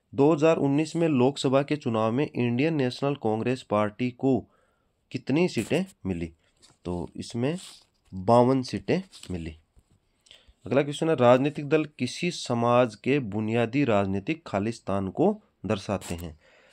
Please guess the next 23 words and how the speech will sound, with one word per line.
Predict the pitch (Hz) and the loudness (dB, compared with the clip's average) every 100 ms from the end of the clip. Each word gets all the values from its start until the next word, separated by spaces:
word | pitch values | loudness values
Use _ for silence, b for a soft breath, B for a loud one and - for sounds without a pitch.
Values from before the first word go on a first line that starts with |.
| b b _ - | b b _ -10
तो | 78 - - _ - | -10 -10 -18 _ -12
इसका | 101 - 113 | -12 -6 -6
उत्तर | 104 - 127 | -4 -4 -4
है | |
विभाजन, | 120 92 82 85 80 82 76 _ _ _ _ _ _ _ _ _ _ _ _ _ | -4 -4 -4 -6 -6 -10 -14 _ _ _ _ _ _ _ _ _ _ _ _ _
इसमें | - 98 | -8 -4
आ | 90 | -4
जाएगा | 90 90 113 170 - _ _ _ - - _ - | -4 -4 -4 -6 -10 _ _ _ -20 -20 _ -18
विभाजन। | 87 87 131 165 _ _ - - 78 76 - _ _ b b b b b b b - | -12 -8 -8 -8 _ _ -20 -14 -12 -12 -16 _ _ b b b b b b b -4
अगला | 117 160 | 2 4
हमारा | 170 | 4
क्वेश्चन | 165 160 170 | 2 -2 0
है, | 147 | 4
राजनीतिक | 127 131 139 147 | 4 4 -2 -2
दल | 143 143 | 0 0
के | 160 | -2
तीन | 160 131 135 | -2 -2 0
प्रमुख | 135 143 143 | -2 -2 -2
अंग | 113 98 | -2 -2
हैं, | 95 101 b b - | -4 -8 b b -4
नेता, | 98 104 - 143 165 b b b | 0 0 0 -4 -4 b b b
सक्रिय | - - 120 - 156 175 | -18 -6 -6 -2 0 0
सदस्य | 160 151 151 147 - 165 | 0 -2 -2 -4 -4 -4